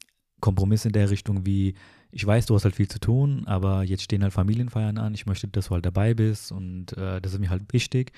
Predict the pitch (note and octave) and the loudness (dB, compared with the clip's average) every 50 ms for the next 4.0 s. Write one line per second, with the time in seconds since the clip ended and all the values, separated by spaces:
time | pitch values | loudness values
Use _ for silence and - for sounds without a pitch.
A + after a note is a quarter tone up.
0 | - - - - _ - - F#2 - - G2 F2+ F#2+ G#2 A#2+ A#2 A2 - - - | -20 -20 -20 -20 _ -10 -8 -8 -4 -2 -2 0 0 0 0 0 -2 -4 -8 -8
1 | - F#2 G2 - A2 A#2+ A2+ F#2+ F2+ G2+ F#2 F#2 - - F#2+ F#2+ G2 F#2+ - G2+ | -8 -6 -2 0 0 0 0 -2 -4 -6 -6 -6 -6 -4 -2 0 -2 -2 -2 -2
2 | F#2 F#2+ A2+ A#2+ G#2 G2 F2+ F#2 F2+ F#2 F#2+ F#2+ G2 F#2 - - G#2 A#2 A#2 A2 | 0 0 0 2 0 0 -2 -2 -4 -4 -4 -4 -4 -4 -4 -2 -4 -4 -2 -2
3 | F#2+ F#2+ F#2 - F#2 F2 F2+ E2 - - - F#2+ F2+ E2+ E2 - F#2 F2+ F2+ | -2 -2 -2 -2 -4 -4 -4 -6 -8 -10 -10 -8 -8 -8 -8 -8 -8 -8 -8